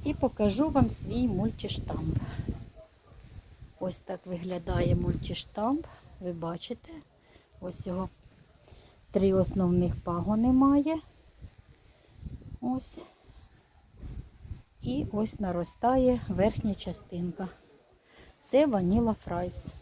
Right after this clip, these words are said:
Пересаджена була осінню на оце місце.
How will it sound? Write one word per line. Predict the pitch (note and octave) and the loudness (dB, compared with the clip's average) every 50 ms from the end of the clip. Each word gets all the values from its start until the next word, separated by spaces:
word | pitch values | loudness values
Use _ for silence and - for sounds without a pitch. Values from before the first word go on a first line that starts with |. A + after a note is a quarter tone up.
| - - - - - - - - - - - - - - - - _ _ | -20 -20 -20 -20 -20 -20 -20 -16 -14 -14 -14 -14 -16 -20 -20 -20 _ _
Пересаджена | - A3+ A3 A3+ A3+ G#3+ - - A#3 G#3+ G#3 G3 - G#3 G3 G3 F#3 F3+ | 2 4 6 6 6 4 2 2 2 2 2 2 0 0 0 0 0 0
була | F3 F#3 F#3 F#3 F#3 F3+ F3+ F3 E3+ - - _ _ _ - - | 0 -2 -2 0 0 0 -2 -2 -4 -8 -12 _ _ _ -8 -2
осінню | G3 F3 E3+ - - - B3 B3+ C4+ C#4 D4+ E4+ F#4 E4+ - - - - - - - - _ _ _ - - - - _ _ - - | 0 0 2 0 0 2 4 8 8 10 8 8 6 0 -8 -12 -20 -20 -20 -20 -20 -20 _ _ _ -20 -20 -20 -20 _ _ -6 -4
на | G3 F#3 F#3 | -2 0 0
оце | F3 E3+ - - - F#3+ F3 | 0 -2 -2 -2 -2 -2 0
місце. | F3 F3 F3+ G#3 G3+ - - - - D4 D#4+ D#4 | 0 0 0 -2 -2 -6 -6 -4 -2 0 0 0